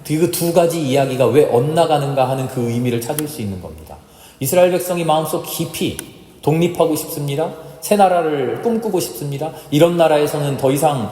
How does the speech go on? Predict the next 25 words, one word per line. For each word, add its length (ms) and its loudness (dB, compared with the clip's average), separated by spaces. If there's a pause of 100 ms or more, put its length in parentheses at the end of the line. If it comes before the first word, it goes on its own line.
(160)
삶의 340 -2
희망이 340 0
없습니다." 540 -4
그 140 0
열망을 400 4
담아서 640 -4 (120)
하나님 360 4
우리에게 260 4
메시아를 480 2
준다고 360 0
하셨잖아요. 560 -8
구세주를 680 0
약속해 440 0
주셨다는 580 -6 (240)
그 160 4
열망을 540 4
가지고 720 0
열심히 500 2
투쟁했던 680 -2
그 120 -6
기억, 260 -4 (760)
비씨 280 -4
사 160 -2
년의 260 0
기억, 220 -4